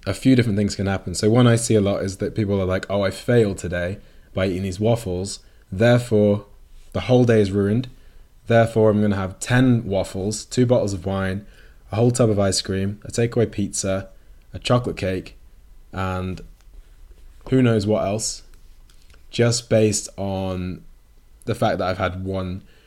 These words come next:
tiny slip up." So one cascading effect can be that you decide that the whole day is ruined and then you self-sabotage. Uh, it can also just have a negative effect on your mood. So if you see yourself as a failure,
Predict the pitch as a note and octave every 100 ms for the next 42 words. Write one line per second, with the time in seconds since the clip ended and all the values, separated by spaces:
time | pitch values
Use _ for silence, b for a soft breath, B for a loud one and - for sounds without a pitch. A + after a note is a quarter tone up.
0 | b b - F#2+ F2+ - G#2 G2 D#2+ -
1 | A2 C3+ B2+ B2 B2 A2 G2 - G#2 -
2 | G2 F#2 E2+ F#2 G2 - A2 G2 E2+ F2
3 | A2 A2 G#2+ G#2 _ - A2 G#2+ F#2 A2
4 | C#3 D#3 G2 G#2 G2+ - G2 - G#2+ A2+
5 | - A#2+ A2+ - b b b b F2+ -
6 | - A#2 B2 A#2+ A2+ A#2 A2 G#2 A2 B2
7 | A#2+ A2 A#2+ - G#2+ G2 G2 A#2 A#2 -
8 | G2 B2 B2 B2 A2 A2 G2 F2+ - A#2+
9 | A#2 F2 A2+